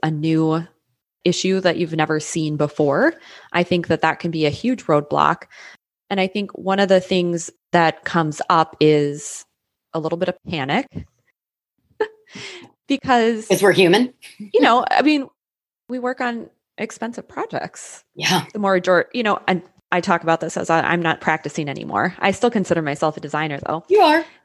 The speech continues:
Speaker 2: Yeah.
Speaker 1: And, um, people are spending a lot of money,
Speaker 2: Yeah.
Speaker 1: and you wanna do your best, because it's not just the panic about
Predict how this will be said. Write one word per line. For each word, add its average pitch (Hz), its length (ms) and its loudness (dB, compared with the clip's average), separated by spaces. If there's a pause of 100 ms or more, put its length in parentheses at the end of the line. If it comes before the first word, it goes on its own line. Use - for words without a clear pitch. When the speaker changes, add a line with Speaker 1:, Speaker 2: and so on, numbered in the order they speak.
(140)
Speaker 2:
Yeah. 214 140 2
Speaker 1:
And, 208 180 -2
um, 190 480 2 (540)
people 311 220 2
are 320 80 4
spending 262 280 0
a 254 60 -2
lot 208 140 4
of 233 80 -2
money, 190 360 -2 (440)
Speaker 2:
Yeah. - 80 -10 (300)
Speaker 1:
and 185 220 -10 (120)
you 190 160 -10
wanna 190 240 -4
do 226 100 -8
your 240 140 -8
best, 170 460 -4
because 170 600 -6 (460)
it's 240 180 -2
not 214 300 0
just - 380 0 (120)
the 196 100 -4
panic 190 540 -2
about 165 580 0